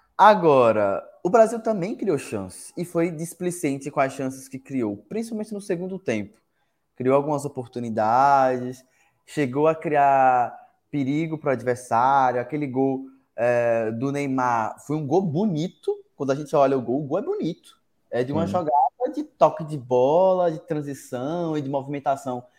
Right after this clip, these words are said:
Speaker 1: no ataque. E, e aí chega a prorrogação, <laughs> a gente já sabe como é,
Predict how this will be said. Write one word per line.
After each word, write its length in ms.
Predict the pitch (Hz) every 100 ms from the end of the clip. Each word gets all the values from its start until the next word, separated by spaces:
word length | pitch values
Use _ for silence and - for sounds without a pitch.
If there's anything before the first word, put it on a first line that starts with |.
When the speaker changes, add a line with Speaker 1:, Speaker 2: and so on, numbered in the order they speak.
| _ _
Speaker 1:
no 100 | 123
ataque. 560 | 127 - 104 131 - - _ _ _ _ _ _ -
E, 680 | 151 160 160 160 160 156 - _ _ _ -
e 100 | 233
aí 120 | -
chega 640 | - 208 180 170 151 143
a 40 | 131
prorrogação, 680 | - 147 143 143 - 160 156
<laughs> 20 |
a 40 |
gente 200 | 139 143
já 100 | 147
sabe 300 | 143 117 110
como 280 | 113 120 113
é, 280 | 107 104